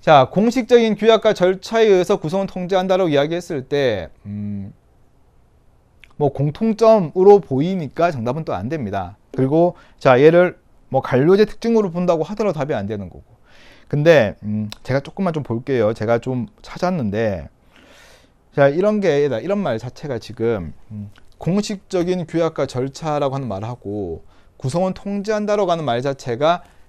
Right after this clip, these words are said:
같이 나온 건 처음이에요. 자, 이게, 음, 역사가 조금 오래됐습니다. 이런 표현이. 어떤 표현이 있냐면 여러분들 듣고 좀 판단해 보세요.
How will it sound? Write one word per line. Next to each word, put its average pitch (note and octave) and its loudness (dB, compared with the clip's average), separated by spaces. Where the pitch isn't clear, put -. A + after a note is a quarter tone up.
같이 - -10
나온 D3 0
건 C#3+ -6
처음이에요. G2 -10
자, C#3 4
이게, B2 2
음, G2+ -4
역사가 C#3+ -2
조금 G#2 -8
오래됐습니다. F2 -10
이런 F#2+ -12
표현이. G2 -10
어떤 D#3 -2
표현이 D#3 -2
있냐면 A2+ -2
여러분들 D3+ 2
듣고 D3 -6
좀 C3+ -8
판단해 B2+ -6
보세요. G2 -8